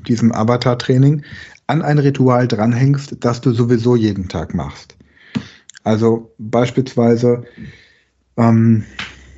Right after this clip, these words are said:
meine Partnerin, die hört sich immer so Motivations-Podcasts an morgens. Das sind einfach fünf Minuten Motivation, Tagesmotivation. Und wenn sie morgens die Augen geöffnet hat,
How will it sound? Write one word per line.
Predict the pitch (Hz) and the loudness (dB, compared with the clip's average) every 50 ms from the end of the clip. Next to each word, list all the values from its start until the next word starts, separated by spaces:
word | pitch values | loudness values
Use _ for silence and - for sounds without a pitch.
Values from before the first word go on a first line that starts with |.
| - - - _ _ _ _ _ _ _ _ - - - - - - | -20 -20 -20 _ _ _ _ _ _ _ _ -12 -12 -12 -10 -10 -4
meine | - 117 120 117 | 0 2 2 2
Partnerin, | 117 127 127 139 160 165 156 151 151 151 151 151 147 | 2 2 0 2 2 2 2 2 2 2 0 -2 0
die | 143 135 123 | 0 2 2
hört | 123 127 127 131 | 2 2 0 0
sich | - 135 127 131 - | 0 0 0 0 0
immer | 135 127 123 | 0 2 2
so | 117 127 123 | 2 2 2
Motivations-Podcasts | 127 127 123 - 127 113 120 120 117 - - 135 135 139 151 147 135 143 - - _ _ _ - 113 104 - - - 104 98 92 87 90 - - - | 2 2 2 0 0 0 0 0 -2 -2 0 2 2 2 2 0 -4 -6 -10 -16 _ _ _ -8 -8 -8 -8 -8 -8 -6 -6 -6 -8 -10 -12 -16 -14
an | - - 107 101 | -8 -4 -2 0
morgens. | 95 95 92 87 87 85 90 87 87 - | 0 0 0 -2 -4 -4 -6 -8 -6 -4
Das | - 113 - - | -4 -4 -2 -2
sind | 135 123 | 0 0
einfach | 123 139 139 139 131 | 2 2 0 0 -2
fünf | - - 170 165 - - - | 0 0 0 0 0 2 2
Minuten | 147 143 143 147 139 143 139 131 131 - - | 4 4 4 2 2 2 2 2 2 0 0
Motivation, | - 151 160 - 156 139 135 127 131 - - 110 98 95 92 92 | 0 2 2 2 0 0 0 -2 -2 -4 -6 -4 -4 -4 -6 -6
Tagesmotivation. | - - 123 117 117 117 107 110 107 101 - 101 92 92 92 - - - 90 85 82 92 - _ _ _ _ - - - - _ _ _ _ | -4 -2 -2 0 -2 -2 -4 -4 -4 -4 -4 -6 -8 -8 -4 -4 -4 -4 -6 -8 -10 -14 -18 _ _ _ _ -20 -20 -20 -20 _ _ _ _
Und | _ 120 120 120 | _ 0 2 2
wenn | 143 156 | 2 2
sie | 151 147 | 4 4
morgens | 143 139 143 147 160 151 - - | 4 6 4 4 2 0 -2 -4
die | - - | -4 -2
Augen | - 120 143 170 202 196 | 0 2 2 4 4 4
geöffnet | 185 185 - 160 156 - 175 165 - - | 4 2 2 0 0 0 0 0 0 0
hat, | 175 247 - - | 0 -2 -2 -6